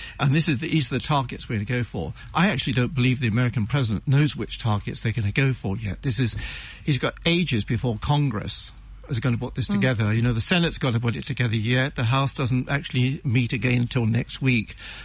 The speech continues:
Speaker 1: Any targets that he might have had when he said, uh, orig-, uh, originally, you know, that the line has been crossed,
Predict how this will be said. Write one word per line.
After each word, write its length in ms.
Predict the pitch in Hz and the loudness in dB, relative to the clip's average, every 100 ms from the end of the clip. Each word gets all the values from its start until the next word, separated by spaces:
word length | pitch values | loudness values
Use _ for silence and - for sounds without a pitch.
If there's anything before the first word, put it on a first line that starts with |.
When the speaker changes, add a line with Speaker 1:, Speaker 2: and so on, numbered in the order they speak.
| - | -4
Speaker 1:
Any 200 | 156 165 | 2 2
targets 500 | - 147 151 139 - | 2 0 0 -2 -2
that 80 | 117 | 0
he 80 | 120 | 2
might 280 | 120 123 | 4 2
have 120 | 127 123 | 0 2
had 240 | 135 120 | 2 2
when 320 | 117 113 107 | 0 0 0
he 180 | 107 123 | 0 -2
said, 360 | 113 131 123 - - | 0 0 0 -4 -10
uh, 220 | - 120 | -6 0
orig-, 380 | 104 120 131 - | 2 2 0 -2
uh, 160 | 120 - | 0 0
originally, 540 | 117 120 120 120 98 - | 0 0 0 2 0 2
you 120 | 151 | 0
know, 140 | 113 | 2
that 140 | 101 113 | 2 0
the 120 | 123 | 2
line 260 | 117 117 110 | 4 4 4
has 100 | 104 | 2
been 260 | 113 107 | 0 0
crossed, 380 | - 127 110 - | 0 -2 -2 -6